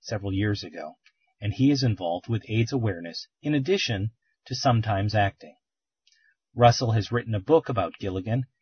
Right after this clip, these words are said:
and lives off the coast of Washington, on an island,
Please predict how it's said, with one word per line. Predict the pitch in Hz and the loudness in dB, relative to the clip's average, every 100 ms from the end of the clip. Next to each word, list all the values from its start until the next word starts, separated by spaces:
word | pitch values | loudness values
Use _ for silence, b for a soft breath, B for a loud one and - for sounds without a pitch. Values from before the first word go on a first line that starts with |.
| _ _ | _ _
and | 139 143 | 0 2
lives | 160 147 | 2 4
off | 147 135 | 2 2
the | 139 | 0
coast | - 135 123 - | 0 2 2 -4
of | 135 | 2
Washington, | 131 113 - 95 92 87 _ _ _ _ _ _ - | 4 4 0 -8 -12 -14 _ _ _ _ _ _ -16
on | - 117 | -2 4
an | 135 | 6
island, | 156 165 123 110 113 | 6 4 4 2 -2